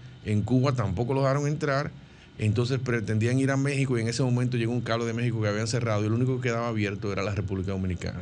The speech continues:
Entonces lo depositaron aquí en San Pedro de Macorís y a partir de ahí él y su esposa, Hilde Domin, eh, aportaron a la República Dominicana una serie de investigaciones sobre una, un área que estaba totalmente virgen, que era,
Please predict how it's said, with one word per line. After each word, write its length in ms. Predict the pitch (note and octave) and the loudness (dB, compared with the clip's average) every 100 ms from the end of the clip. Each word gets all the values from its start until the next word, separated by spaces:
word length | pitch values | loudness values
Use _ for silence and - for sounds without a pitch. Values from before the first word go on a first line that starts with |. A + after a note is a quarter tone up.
| F#2+ | -8
Entonces 360 | F2+ F#2+ A2+ | -6 -2 0
lo 140 | G2 F#2+ | 0 0
depositaron 600 | F#2+ G2 F#2 A2 A2 A#2 | -2 -4 -2 0 2 0
aquí 260 | B2 D#3+ E3 | 0 2 2
en 420 | C3 A2 F#2+ F2+ - | 4 2 2 -2 -4
San 180 | - F2+ | -6 -2
Pedro 160 | G#2+ G#2 | 0 0
de 20 | |
Macorís 420 | G#2 F#2 B2+ C#3+ - - - - - - - - - | -2 -2 -2 -4 -8 -14 -18 -20 -20 -20 -20 -20 0
y 120 | B2+ | 2
a 80 | B2+ | 4
partir 240 | B2+ C#3+ D3+ | 2 2 2
de 80 | |
ahí 140 | D#3+ E3 | 4 4
él 160 | F3 F3 | 2 2
y 40 | |
su 120 | E3+ | 0
esposa, 480 | C3 D#3 C#3 - G#2+ - - F2 F#2+ | -2 0 -2 -2 -6 -10 -14 -6 2
Hilde 440 | C3 B2 B2+ A2 | 2 4 4 4
Domin, 420 | A#2+ C3 G#2+ B2+ - - - - - - | 2 2 0 -2 -4 -10 -14 -18 -18 -8
eh, 640 | G2 G2 F#2 F2+ F2+ F2+ F2+ | -2 0 2 2 2 -2 -6
aportaron 460 | F#2 A2 G#2+ B2+ D3+ | -4 -2 0 0 0
a 40 | |
la 80 | D3+ | 0
República 280 | C3+ C#3 C3 | 0 -2 0
Dominicana 400 | C3 B2+ A#2 A2+ | 0 0 0 -2
una 80 | A#2 | -2
serie 220 | A#2 A2+ | 0 0
de 20 | |
investigaciones 640 | A2 A2+ G#2+ G2+ A2+ G#2+ | 0 -2 -2 -2 0 -2
sobre 300 | G#2 A2+ A2 | 0 0 2
una, 440 | A2+ C#3 D3+ C#3+ B2+ | 2 0 0 0 0
un 180 | C3+ C#3 | 0 2
área 240 | C#3+ C3+ | 2 0
que 80 | C3 | -2
estaba 380 | A2+ A#2 A#2 A#2 | -2 -2 -2 -2
totalmente 680 | A2+ G#2 A2+ A2+ G#2+ A2 G2+ | -4 -4 -2 -2 -4 -2 0
virgen, 420 | A2 A#2 G#2+ F#2 | 2 2 0 -2
que 120 | G#2 | -2
era, 280 | G#2 A2+ | 0 0